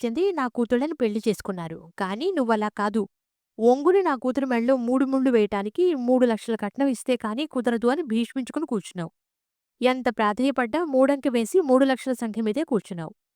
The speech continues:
ఆరుగురు ఆడపిల్లల పెళ్లిళ్ళు చేసి నిండా మునిగిన వాణ్ణి.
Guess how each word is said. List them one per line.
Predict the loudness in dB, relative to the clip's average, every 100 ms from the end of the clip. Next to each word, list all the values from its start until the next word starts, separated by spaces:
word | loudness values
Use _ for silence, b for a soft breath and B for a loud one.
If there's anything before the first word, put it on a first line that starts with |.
| _ _ _ _ -2
ఆరుగురు | 4 6 6 6 4
ఆడపిల్లల | 4 2 2 2 4
పెళ్లిళ్ళు | 4 4 4 2 2
చేసి | 2 0
నిండా | -2 0 0
మునిగిన | 0 -2 -2 -2
వాణ్ణి. | -2 -6 -8